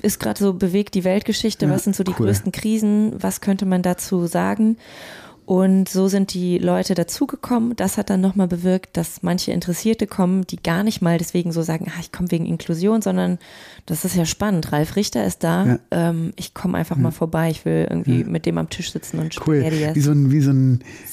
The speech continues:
Speaker 2: ja, so ein clevere Mohrrübe, die man da mal so
Speaker 1: Exakt,
Speaker 2: ja,
Speaker 1: exakt.
Speaker 2: das
Speaker 1: Ja, ja, dann doch.
Speaker 2: Ja.
Speaker 1: Und,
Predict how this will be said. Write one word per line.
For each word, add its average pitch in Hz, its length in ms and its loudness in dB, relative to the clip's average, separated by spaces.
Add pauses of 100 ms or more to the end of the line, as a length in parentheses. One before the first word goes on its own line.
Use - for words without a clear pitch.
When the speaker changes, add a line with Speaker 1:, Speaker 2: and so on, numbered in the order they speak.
Speaker 2:
ja, 143 180 4
so 120 80 4
ein 117 160 4
clevere 127 400 2
Mohrrübe, 117 600 2
die 113 100 0
man 113 180 4
da 117 120 2
mal 120 160 4
so 120 160 2
Speaker 1:
Exakt, 131 420 0
Speaker 2:
ja, 123 160 4
Speaker 1:
exakt. 156 380 -2
Speaker 2:
das - 60 -6
Speaker 1:
Ja, 170 120 2
ja, 170 160 2
dann 170 160 0
doch. 165 300 -4 (240)
Speaker 2:
Ja. 120 120 4 (220)
Speaker 1:
Und, 196 720 4